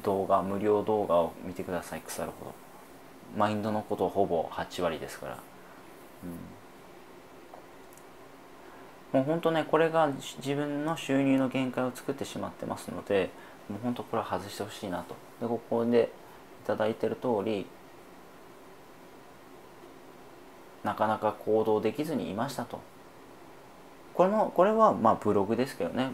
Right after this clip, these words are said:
だからブログの記事でも、YouTubeでも何でもいいんですけど、あの、価値は誰でも提供できます。うん。みんなそれに気づかないんで。うん。まあ、そんな感じですね。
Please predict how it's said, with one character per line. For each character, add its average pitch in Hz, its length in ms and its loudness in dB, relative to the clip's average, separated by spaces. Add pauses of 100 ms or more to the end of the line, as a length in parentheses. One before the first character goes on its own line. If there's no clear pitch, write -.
だ 120 100 6
か 98 60 4
ら 98 80 -8
ブ 117 100 2
ロ 151 140 4
グ 175 80 2
の 175 100 2
記 202 160 -4
事 185 160 -2
で 135 140 0
も、 170 320 0 (560)
YouTube 123 480 2
で 95 80 0
も 90 80 -4
何 92 200 -2
で 226 80 -4
も 147 120 -4
い - 20 -6
い 160 40 -8
ん - 40 -8
で 110 100 -4
す - 120 -12
け - 60 -8
ど、 101 300 2 (540)
あ 82 160 -8
の、 80 320 -6
価 - 160 0
値 - 160 -2
は 85 140 4
誰 90 220 -2
で 107 80 -2
も 104 100 -6
提 101 220 -4
供 - 200 -4
で 87 140 -10
き - 100 -12
ま 90 140 -8
す。 - 180 -14 (1160)
う 143 60 -8
ん。 127 100 -4
み 160 80 -2
ん 180 80 -2
な 185 100 -2
そ 170 120 -6
れ 165 80 -4
に 156 60 -8
気 - 140 -12
づ 143 140 -4
か 139 120 -4
な - 100 -4
い - 60 -10
ん - 60 -12
で。 - 140 -12
う - 40 -10
ん。 - 20 -10 (4000)
ま 131 60 -2
あ、 - 20 -8
そ 135 100 -2
ん 135 60 0
な 127 100 -4
感 139 220 0
じ 127 40 -4
で 135 80 -4
す - 140 -10
ね。 - 140 -4